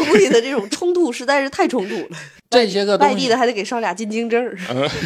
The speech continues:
Speaker 2: <laughs> 这些个东西烧完了，烧的人要在烧的旁边啐三口。
Speaker 1: 为啥？
Speaker 2: 啐这三口有两个原因。第一，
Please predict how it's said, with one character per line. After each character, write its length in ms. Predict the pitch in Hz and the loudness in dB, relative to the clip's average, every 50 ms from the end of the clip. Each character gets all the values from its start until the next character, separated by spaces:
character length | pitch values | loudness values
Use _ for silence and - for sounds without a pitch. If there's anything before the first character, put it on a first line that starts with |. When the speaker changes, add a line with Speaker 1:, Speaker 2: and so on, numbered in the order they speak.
| - - 170 - - - | -8 -8 -12 -12 -14 -18
Speaker 2:
<laughs> 480 | - - _ _ _ _ _ _ _ - | -20 -20 _ _ _ _ _ _ _ 2
这 200 | 233 233 226 208 | 4 4 4 4
些 140 | 208 214 208 | 2 0 0
个 120 | 214 208 | 0 0
东 200 | 196 190 196 180 | -2 -2 -4 -4
西 160 | 165 147 127 | -6 -6 -6
烧 240 | 120 - 170 170 175 | -4 2 4 4 4
完 220 | 170 139 120 135 | 6 4 4 4
了， 260 | 156 165 127 - - _ _ _ _ _ | 4 2 2 0 -4 _ _ _ _ _
烧 360 | - - - 202 196 196 202 | -8 -4 4 4 4 4 6
的 140 | 202 185 143 | 2 0 0
人 420 | 123 117 117 131 147 160 151 - _ _ _ _ | 0 0 0 0 0 0 -4 -12 _ _ _ _
要 220 | - 175 170 160 143 | 0 2 2 4 4
在 300 | 143 135 127 120 104 110 | 4 2 2 2 -2 -6
烧 340 | 120 - - 175 165 170 180 | -10 -6 -2 0 2 2 2
的 140 | 160 139 117 | 2 0 -2
旁 280 | - - 110 117 131 | -2 -4 -8 -8 -6
边 220 | 139 143 139 143 147 | -4 -4 -4 -4 -6
啐 380 | - - - - 247 226 147 - | -8 -12 -6 -4 -2 -2 -2 -4
三 240 | - - 104 107 104 | -6 -8 -8 -8 -8
口。 220 | 107 - - - _ _ - | -10 -14 -14 -14 _ _ -4
Speaker 1:
为 140 | 254 440 415 | 0 0 2
啥？ 360 | - 285 214 180 156 - _ _ _ _ _ _ _ - | 2 2 0 0 0 -2 _ _ _ _ _ _ _ -12
Speaker 2:
啐 280 | - - 254 233 170 | -2 0 0 0 2
这 120 | 143 127 113 | -2 -6 -6
三 240 | - 147 143 139 | -2 -2 -2 -2
口 220 | 131 120 98 95 95 | -4 -10 -10 -10 -8
有 180 | 107 123 160 | -4 -4 -4
两 240 | 165 143 110 92 - | -2 -2 -6 -6 -6
个 120 | - 123 139 | -10 -8 -8
原 220 | 120 95 92 92 | -8 -8 -10 -14
因。 180 | 92 92 92 - _ _ _ | -16 -18 -18 -20 _ _ _
第 260 | - 196 180 175 185 | -8 -8 -6 -4 -4
一， 300 | 196 208 208 196 196 _ | -2 -2 -2 -4 -8 _